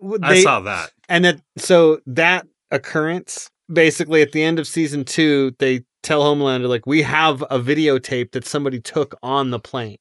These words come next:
Speaker 1: Somebody videotaped, like, Homelander and Maeve doing that." So, and then the plane crashed, but they recovered the tape.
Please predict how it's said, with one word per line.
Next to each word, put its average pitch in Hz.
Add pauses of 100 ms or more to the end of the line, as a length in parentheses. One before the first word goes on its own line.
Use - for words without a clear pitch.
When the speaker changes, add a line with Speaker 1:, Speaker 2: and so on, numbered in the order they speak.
(120)
Speaker 1:
Somebody 165
videotaped, 135 (160)
like, 131
Homelander 123 (340)
and 131
Maeve 127
doing 123
that." 107 (220)
So, 131
and 139
then 139
the 127
plane 131
crashed, 117
but 123
they 139
recovered 131
the 113
tape. 113